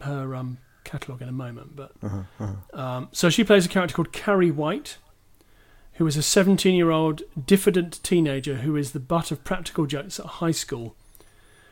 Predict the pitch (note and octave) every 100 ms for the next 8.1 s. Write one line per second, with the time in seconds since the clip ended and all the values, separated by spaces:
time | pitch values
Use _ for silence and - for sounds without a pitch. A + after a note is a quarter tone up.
0 | _ _ _ - D3 C#3+ F#3+ B3 F3+ A#2
1 | A#2 B2+ - D#3+ E3 - E3+ E3 D#3+ -
2 | D3 E3 C#3+ D#3 D3 - - F#3+ F#3+ E3+
3 | E3 - D#4 - - E3 A#2+ A#2 - -
4 | - _ - - - - - D#3+ C3+ B3+
5 | - D#3+ - E3 D#3 - D#3 D#3+ C#3+ -
6 | D3 C3+ D3+ C#3 - D#3 D3+ D3 C#3 C3
7 | C#3 B2 B2 - - C#3 A2+ A2+ - -
8 | -